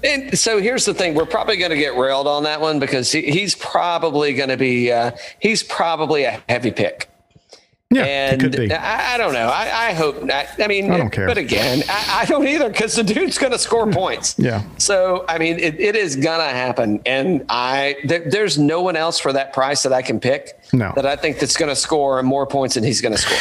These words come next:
Speaker 2: Well, you got Neiman. So Neiman's played well recently, right? I mean, he, he's a good pick too, but he doesn't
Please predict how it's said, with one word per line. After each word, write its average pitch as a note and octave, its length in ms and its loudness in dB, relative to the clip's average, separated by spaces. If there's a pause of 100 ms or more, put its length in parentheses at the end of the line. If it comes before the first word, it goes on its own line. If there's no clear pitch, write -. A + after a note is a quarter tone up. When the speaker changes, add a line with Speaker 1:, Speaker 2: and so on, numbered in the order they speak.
(160)
Speaker 2:
Well, C4+ 100 2
you C#4 80 2
got G#3+ 80 0
Neiman. D#3 500 0
So D#3 140 0
Neiman's G3 240 2
played D#3+ 340 -2 (440)
well A#2+ 320 2
recently, C#3+ 600 0
right? A#2+ 300 -2
I A#2 60 0
mean, A2+ 320 0
he, B2+ 240 0
he's C3+ 240 0
a A3 40 2
good A#3 200 -2
pick A#3 180 -2
too, E3 400 2 (160)
but A#2+ 80 2
he B2+ 80 0
doesn't C#3+ 140 2